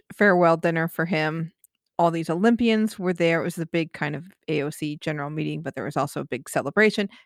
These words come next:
T-Bach came in because he and John Coates are super big buddies, and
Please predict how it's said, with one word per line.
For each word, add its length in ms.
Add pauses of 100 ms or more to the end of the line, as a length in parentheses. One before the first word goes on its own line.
(120)
T-Bach 460
came 240
in 240
because 320
he 180
and 120
John 220
Coates 300
are 180 (140)
super 360
big 240 (160)
buddies, 500 (680)
and 460